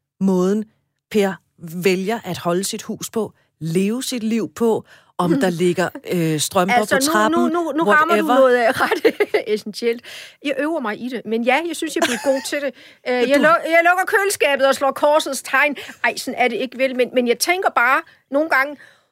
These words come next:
Speaker 2: "Uh, jeg er glad for, at jeg skal hjem til mit eget lille, øh, sted." <laughs> Altså, det må jeg sige.
Speaker 1: Er du kommet til at blande dig? Fordi det
Speaker 2: Ja,
Speaker 1: ligger
Speaker 2: det er
Speaker 1: jo,
Speaker 2: jeg.
Speaker 1: det ligger jo også i os som vane.
Speaker 2: Ja, jamen, det er jeg.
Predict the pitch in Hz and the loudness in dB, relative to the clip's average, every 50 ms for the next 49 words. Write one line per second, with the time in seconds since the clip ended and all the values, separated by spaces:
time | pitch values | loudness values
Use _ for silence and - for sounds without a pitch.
0 | _ _ _ 370 381 381 359 330 294 262 262 - 254 247 247 - 254 240 240 - | _ _ _ 4 4 6 6 4 2 2 2 4 4 4 4 4 2 0 0 -2
1 | - 240 233 233 - 254 208 202 214 226 226 220 226 233 226 247 220 196 202 196 | -4 -4 -4 -4 -6 -6 -2 0 0 0 0 0 -2 -4 -4 -2 -2 -2 -2 -4
2 | - - - - - - 208 180 - 214 - - - - 277 - - - - - | -6 -10 -16 -14 -10 -8 -6 -6 -6 -6 -6 -6 -4 -4 -2 -2 -4 -4 -4 -4
3 | 262 - - - _ _ _ _ - - - - - - - 247 240 220 240 214 | -4 -4 -6 -12 _ _ _ _ -20 -20 -20 -20 -20 -6 -2 0 0 0 0 -4
4 | 214 262 311 311 233 196 - - 214 208 220 _ _ _ _ _ _ - 202 233 | -4 -2 -2 -4 -4 -4 -6 -10 -12 -14 -16 _ _ _ _ _ _ -4 -2 0
5 | 269 311 - 294 220 185 - 190 - - - 143 131 127 143 170 - _ _ _ | 0 0 0 -2 -4 -4 -4 -6 -6 -6 -6 -8 -8 -8 -10 -14 -16 _ _ _
6 | _ _ _ _ _ _ _ _ _ _ _ _ _ _ _ _ _ - - - | _ _ _ _ _ _ _ _ _ _ _ _ _ _ _ _ _ -14 -10 -8
7 | 285 - 285 226 294 269 302 311 330 320 320 302 330 339 330 320 339 277 302 320 | -4 -4 -2 0 2 2 4 4 4 4 4 4 4 4 4 4 2 2 2 2
8 | 320 330 320 - - 262 269 262 - - - 262 262 262 240 - 262 233 226 196 | 2 2 0 0 0 -2 0 -2 -2 -4 -4 -4 -4 -4 -4 -4 -6 -4 -2 0
9 | 180 180 180 190 214 196 294 294 320 302 - - 294 277 269 247 320 - - 277 | 0 0 0 -2 -2 0 0 0 -2 -4 -6 -4 -2 0 0 0 0 0 2 2
10 | 302 320 302 | 2 2 0